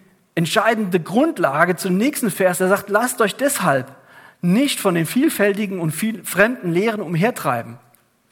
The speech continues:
Denn es ist gut, dass euer Herz fest wird, was durch Gnade geschieht, nicht durch Speisen von denen, die keinen Nutzen haben,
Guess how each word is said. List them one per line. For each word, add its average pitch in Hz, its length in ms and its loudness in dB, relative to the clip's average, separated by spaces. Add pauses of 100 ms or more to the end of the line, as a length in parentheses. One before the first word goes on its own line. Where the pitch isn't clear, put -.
(500)
Denn 185 80 4
es 196 120 2
ist 196 160 -2
gut, 262 280 0
dass 190 140 2
euer 175 200 0
Herz 208 380 2
fest 247 440 0
wird, 175 280 2 (240)
was 170 180 2
durch 190 180 -2
Gnade 277 360 2
geschieht, 139 400 -2 (280)
nicht 233 360 0
durch 214 100 0
Speisen 175 440 2
von 156 180 -2
denen, 185 200 4
die 180 100 -2
keinen 185 200 -2
Nutzen 185 340 -2
haben, 120 280 -6